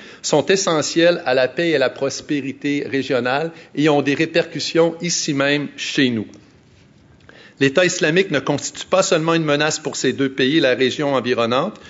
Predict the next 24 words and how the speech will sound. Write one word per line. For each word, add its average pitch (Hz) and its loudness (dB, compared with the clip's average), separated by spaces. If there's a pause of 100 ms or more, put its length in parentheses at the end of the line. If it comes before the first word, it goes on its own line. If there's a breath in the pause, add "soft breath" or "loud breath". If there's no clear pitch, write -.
(220 loud breath)
mais 135 2
pour 131 0
la 127 2
sécurité 139 -4 (100)
mondiale. 120 0 (280 loud breath)
What 143 2
happened 135 -2
there 139 0 (120)
has - -2
consequence 123 -2 (100)
here. 107 0 (1040 soft breath)
Mais 143 2
où 135 0
nous 135 0
agissons 139 2
aussi 175 -4
sur 143 -4
le 127 6
plan 123 -2
diplomatique 165 -2
et 175 -4
sur 135 -4
le 127 4
plan 135 -2